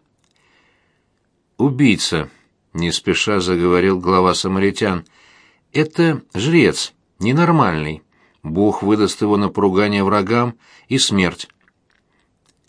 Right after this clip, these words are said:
Конец нечестивца, преступившего закон, будет постыдным, и горечь души и страдания будут преследовать его до самой смерти, ибо этот человек взбунтовался против Божьих заповедей,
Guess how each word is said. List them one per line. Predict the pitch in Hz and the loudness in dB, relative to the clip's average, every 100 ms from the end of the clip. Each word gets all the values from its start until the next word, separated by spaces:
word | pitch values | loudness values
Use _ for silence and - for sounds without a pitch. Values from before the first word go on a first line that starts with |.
| - | -8
Конец | - 117 160 170 - | -2 0 2 2 0
нечестивца, | 123 117 151 - 190 180 - 78 - _ | -4 -4 -4 -2 0 0 -2 -4 -6 _
преступившего | 90 87 - 107 113 - 98 92 | -4 -2 0 0 0 0 0 2
закон, | 107 110 101 71 _ _ _ _ | 2 2 0 0 _ _ _ _
будет | 73 85 87 - | 0 2 2 2
постыдным, | 110 - 185 170 92 71 71 _ _ _ _ _ | -2 0 0 0 0 -6 -8 _ _ _ _ _
и | 92 92 | -4 0
горечь | 95 107 90 | 2 2 0
души | 98 98 - 113 | -2 -2 2 0
и | |
страдания | - 110 110 131 127 101 87 | 0 -2 0 0 0 0 0
будут | 92 87 | 0 -2
преследовать | 90 92 - 107 101 95 - | -2 -2 0 0 0 -2 -2
его | 101 | 0
до | 95 92 | 0 0
самой | - 104 110 | 0 -2 -2
смерти, | - 135 110 80 85 71 _ _ _ _ _ _ - | -2 0 -2 -2 -6 -8 _ _ _ _ _ _ -4
ибо | 87 80 92 | 0 4 4
этот | 92 95 | 4 0
человек | - - 95 101 117 113 - _ _ _ _ _ | -2 -2 0 2 0 -2 -8 _ _ _ _ _
взбунтовался | 85 87 85 95 98 101 110 - 104 | -4 -2 2 2 2 0 0 -2 -2
против | 104 101 107 90 | 0 0 0 -2
Божьих | 95 110 104 113 | 2 2 4 0
заповедей, | 107 165 139 87 78 76 73 | 2 0 0 -2 -2 -2 -6